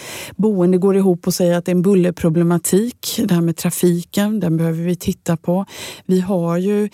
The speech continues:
identifierat sju stycken fokusområden som vi arbetar kring och kommer göra även på Möllevången.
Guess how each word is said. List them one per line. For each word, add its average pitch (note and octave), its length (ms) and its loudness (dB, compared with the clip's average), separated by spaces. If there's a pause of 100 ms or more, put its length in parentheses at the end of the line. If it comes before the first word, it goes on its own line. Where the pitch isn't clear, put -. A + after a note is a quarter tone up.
(220)
identifierat E3+ 1200 -2
sju F3+ 260 0
stycken E3+ 360 -6
fokusområden F3+ 960 -2
som G3 160 -4
vi F#3+ 100 0
arbetar F3 520 -4
kring E3+ 300 0
och E3+ 80 0
kommer F3 240 0
göra E3 380 0
även D#3+ 220 -2
på F3 140 -2
Möllevången. E3 840 0